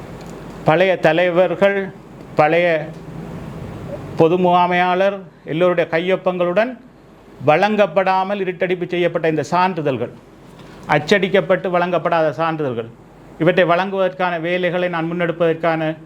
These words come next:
நடவடிக்கைகளை முன்னெடுத்திருந்தேன். அர்ஜுனன் ராமநாதனுடைய இந்த அவதூறு,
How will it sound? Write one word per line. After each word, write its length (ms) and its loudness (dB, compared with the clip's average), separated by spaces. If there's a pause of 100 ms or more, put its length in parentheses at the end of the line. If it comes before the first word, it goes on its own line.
(260)
நடவடிக்கைகளை 480 2
முன்னெடுத்திருந்தேன். 680 0 (540)
அர்ஜுனன் 420 2
ராமநாதனுடைய 560 0
இந்த 160 -2 (600)
அவதூறு, 580 4